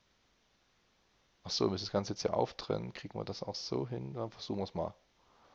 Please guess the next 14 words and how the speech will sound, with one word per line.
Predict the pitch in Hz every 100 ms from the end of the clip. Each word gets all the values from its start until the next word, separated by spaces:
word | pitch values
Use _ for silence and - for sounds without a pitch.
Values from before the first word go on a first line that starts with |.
| - _ -
Also | - 98 95 90
hier | 101 120 139 - - _ _ _ _ _ _ _ -
und | 120 113 113 113 - - _ _ _ - - - -
Scheitelpunkt | - 95 104 104 - 107 98
hinzufügen. | 87 - 147 147 135 135 - - _ - - _ _ _ _ _ _ _ _ _ - - _ _ _ _ _ _ _ _ -
Jetzt | -
muss | 104 98
ich |
kurz | 98 -
überlegen, | 104 90 92 113 113 - 117 113
wie | 107
viel | - -
ist | - - -
das? | 120 117 - - - -